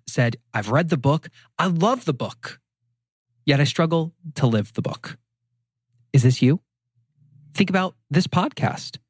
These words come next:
If you've been following us since episode zero, you know we've touched on so much of what's required to live a life of focus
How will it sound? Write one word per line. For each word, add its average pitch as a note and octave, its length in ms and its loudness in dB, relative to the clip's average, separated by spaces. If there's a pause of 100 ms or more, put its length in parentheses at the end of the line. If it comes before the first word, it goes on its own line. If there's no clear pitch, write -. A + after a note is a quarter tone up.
(440)
If D3+ 120 4
you've D#3 140 6
been E3+ 140 0
following E3+ 360 -2
us C#3 240 -2
since C#3+ 300 0
episode C#3 400 0
zero, B2+ 420 2 (200)
you F3 160 6
know E3+ 260 0
we've B2+ 220 2
touched - 340 -4
on D3 160 0
so E3 460 0
much C3 720 -2 (260)
of A#2+ 140 -2
what's C#3+ 200 0
required B2 540 0
to A2+ 80 -8
live B2+ 480 2
a B2 80 -2
life A#2+ 300 2
of A2 80 -8
focus B2+ 540 0